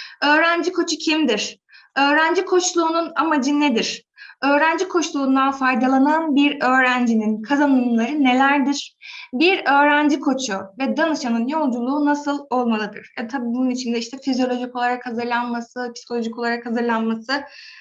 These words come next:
vesaire bu tür konuları işledik.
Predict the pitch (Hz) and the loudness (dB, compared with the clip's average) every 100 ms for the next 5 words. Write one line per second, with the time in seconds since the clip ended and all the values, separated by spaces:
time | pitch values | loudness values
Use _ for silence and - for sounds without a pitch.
0 | - 247 262 226 226 285 302 240 269 262 | -6 -4 0 0 0 -2 -2 -4 -6 -4
1 | 262 262 240 220 214 269 302 - _ - | -6 -4 -2 -2 0 -2 -4 -10 _ -10
2 | 233 - 196 220 285 - - | -10 -8 -4 -2 -2 -4 -14